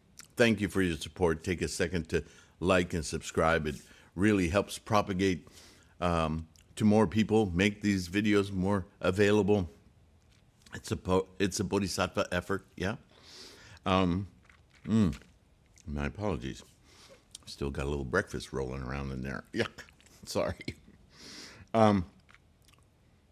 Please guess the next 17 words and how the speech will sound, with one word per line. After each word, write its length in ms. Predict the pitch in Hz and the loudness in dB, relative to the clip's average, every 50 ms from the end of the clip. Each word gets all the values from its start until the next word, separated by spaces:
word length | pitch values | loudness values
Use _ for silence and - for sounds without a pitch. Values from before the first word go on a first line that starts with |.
| _ _ _ _ _ _ - | _ _ _ _ _ _ 4
I'm 160 | 123 143 185 | 6 6 8
going 280 | 202 185 170 151 143 120 | 10 10 8 8 8 6
to 100 | 113 110 | 6 4
assume 380 | 98 - - - 151 151 156 151 | 4 2 2 2 4 4 6 6
that 120 | 117 90 | 6 6
most 320 | 92 107 123 143 139 - | 6 6 4 4 4 2
of 100 | 139 120 | -2 0
you 180 | 113 113 107 92 | 2 4 4 6
are 120 | 82 80 | 4 4
human. 440 | 73 - 95 104 110 123 143 170 180 - - _ - _ _ _ _ _ _ _ _ _ _ _ _ _ _ _ | 2 2 2 4 4 4 2 2 -2 -6 -12 _ -20 _ _ _ _ _ _ _ _ _ _ _ _ _ _ _
Um, 300 | 92 98 95 95 90 78 - - 139 - - - - | 0 2 2 2 2 0 0 -2 -4 -4 -4 -10 -16
<laughs> 100 | - - | 2 6
if 240 | 151 143 - - - | 6 6 6 6 4
you're, 260 | 107 107 107 104 101 | 4 6 8 8 8
uh, 240 | 95 90 85 82 80 - - _ _ _ _ _ _ _ _ _ _ - _ | 8 8 6 4 0 -6 -14 _ _ _ _ _ _ _ _ _ _ -20 _
something 500 | - - - 127 135 139 139 117 101 95 | -10 0 4 4 4 6 4 4 4 4
else, 380 | 92 101 127 151 151 - - | 4 4 4 2 0 -4 -8